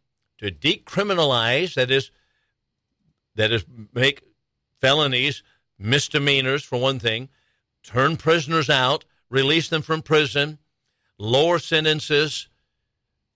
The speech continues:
et cetera, et cetera, and to decriminalize what's taking place in America is absolutely going to be a part of the destruction of our country.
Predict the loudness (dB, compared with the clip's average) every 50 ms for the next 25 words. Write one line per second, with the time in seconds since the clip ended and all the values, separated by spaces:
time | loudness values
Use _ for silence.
0 | _ _ _ _ -8 -6 -2 0 0 0 2 2 0 -2 -2 -4 -2 -2 -2 -2
1 | -4 -14 -16 -18 _ _ _ _ _ _ _ _ _ _ _ _ _ _ _ _
2 | _ _ _ _ -4 0 0 0 0 -2 -4 -4 -4 -2 -2 -2 -2 -2 -4 -6
3 | -2 -2 -2 0 0 0 2 2 2 2 2 2 2 2 0 0 -2 -4 -10 -14
4 | _ _ _ _ _ _ _ _ _ _ _ _ _ _ _ _ _ _ _ _
5 | _ _ _ _ _ _ _ 0 0 0 0 -2 -4 -4 -4 -2 -4 -6 -2 0
6 | 0 0 0 -2 -4 -4 -2 0 0 2 2 0 -2 -2 -2 -2 -2 -2 -6 _
7 | _ _ _ _ _ _ -14 -14 -14 -8 -4 -2 -2 -2 -2 -2 -2 -2 -2 -2
8 | -4 -4 -8 -4 -2 -2 -2 -2 -4 -6 -8 -6 -6 -4 -4 -6 -8 -12 _ _
9 | -20 -14 _ -2 -2 -2 -2 -2 -6 -8 -12 -12 -14 -12 -4 -4 -4 -4 -6 -14
10 | -14 -12 -8 -6 -6 -6 -6 -6 -10 -10 -10 -12 -20 -20 -20